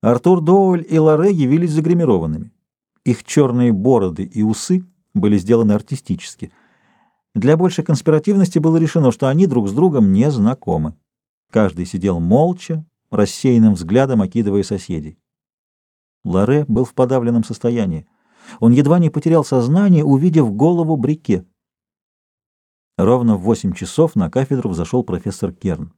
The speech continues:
Он был бледнее обычного, но полон достоинства. Собрание приветствовало его долго не смолкавшими аплодисментами. Киноаппарат затрещал.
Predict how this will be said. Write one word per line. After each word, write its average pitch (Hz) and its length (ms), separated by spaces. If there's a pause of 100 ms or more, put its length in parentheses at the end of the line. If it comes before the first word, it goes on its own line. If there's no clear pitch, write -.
(600)
Он 196 180
был 92 120
бледнее 180 440
обычного, 156 500 (500)
но 90 180
полон 135 460
достоинства. 92 800 (880)
Собрание 139 460
приветствовало 135 600
его 131 240
долго 147 360
не 151 80
смолкавшими 127 680
аплодисментами. 92 800 (1040)
Киноаппарат 123 580
затрещал. 107 600